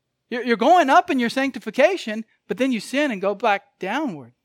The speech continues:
And until God brings you up, until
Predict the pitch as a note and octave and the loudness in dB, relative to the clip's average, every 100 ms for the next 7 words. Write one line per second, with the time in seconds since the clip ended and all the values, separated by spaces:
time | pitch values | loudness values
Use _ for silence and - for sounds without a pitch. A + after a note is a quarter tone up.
0 | _ _ _ _ _ _ - F3+ D#4 G3 | _ _ _ _ _ _ -10 -4 -4 0
1 | G3+ C4+ G3 - A#3+ B3+ F3+ E3 A#3+ C#4 | 0 0 -4 -4 -2 -2 -8 -6 -6 -6
2 | _ _ D#3 F3+ B3 | _ _ -16 -2 -2